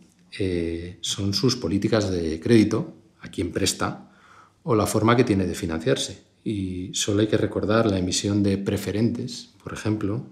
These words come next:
un nombre perverso donde los haya, porque tienes la sensación de que eres preferente por comprar un producto de financiación en un banco que es, en fin, de infausto, de infausto recuerdo para todos en España. Y este tipo de políticas sí que pueden tener un efecto claramente dañino,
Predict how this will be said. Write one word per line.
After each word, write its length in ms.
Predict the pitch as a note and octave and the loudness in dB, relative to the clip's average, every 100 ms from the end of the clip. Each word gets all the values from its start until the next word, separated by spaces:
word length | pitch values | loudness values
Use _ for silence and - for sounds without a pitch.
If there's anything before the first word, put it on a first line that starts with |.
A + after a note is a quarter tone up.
| - | -8
un 100 | G2+ | -2
nombre 300 | G2+ G2 G2 | 0 0 -2
perverso 680 | G2 - G2 G2+ A2 - G2 | -4 -6 -2 0 0 0 -2
donde 240 | F#2+ F#2 | -2 -4
los 160 | F2+ A2+ | -4 -2
haya, 240 | G#2+ A2 | -2 -2
porque 160 | F#2 - | -6 -8
tienes 120 | F#2+ | -8
la 80 | F#2 | -6
sensación 420 | F#2+ F#2 F#2+ F#2 | -6 -6 -4 -4
de 80 | F#2+ | -2
que 80 | |
eres 120 | F#2+ F#2+ | -4 -4
preferente 540 | F#2+ F#2+ G2 G2 F#2+ | -4 -2 -2 -2 -2
por 160 | G2 G2 | -6 -8
comprar 300 | F2+ F#2+ G2 | -8 -6 -4
un 80 | |
producto 340 | F#2+ F#2+ F#2+ F#2+ | -4 -4 -4 -4
de 80 | F#2 | -4
financiación 480 | F#2 F2+ F2+ G2+ | -4 -8 -6 -6
en 80 | F#2+ | -4
un 60 | F#2 | -4
banco 240 | F#2+ F#2+ | -4 -4
que 80 | F#2+ | -6
es, 300 | F2+ - - | -4 -4 -6
en 180 | A2 F#2+ | -10 -4
fin, 200 | G#2+ - - - - - - - | -2 -2 -6 -16 -16 -16 -14 0
de 80 | G#2 | 2
infausto, 380 | G2+ A#2+ - | 6 6 6
de 260 | - A#2 G#2 | 0 2 2
infausto 420 | G2 B2+ A#2+ B2 | 4 4 6 6
recuerdo 460 | A2+ B2 B2 A2+ A2+ | 6 8 8 10 6
para 220 | F2+ F2 | 2 0
todos 260 | A2 G#2+ G2 | 2 2 2
en 100 | F#2+ | -2
España. 480 | F2 A2 G#2+ A2+ - - - - - _ _ - | -2 0 2 0 -4 -16 -20 -20 -20 _ _ 0
Y 80 | |
este 160 | G#2+ - | 2 4
tipo 260 | B2 C3 C3 | 4 6 8
de 60 | |
políticas 600 | B2+ A#2 B2 B2 C3 - - | 8 6 4 2 0 -2 0
sí 300 | - - D3 | 2 4 2
que 80 | |
pueden 280 | A#2+ A2+ G#2 | 4 4 4
tener 260 | G2+ G#2 G2+ | 2 0 2
un 120 | G2+ | 2
efecto 420 | G2 A2+ G#2 G#2 | 2 0 0 0
claramente 440 | - G#2 G#2 G#2 G#2 | 2 2 2 2 2
dañino, 560 | G#2 A2 G#2+ F#2+ - | 2 4 2 0 -6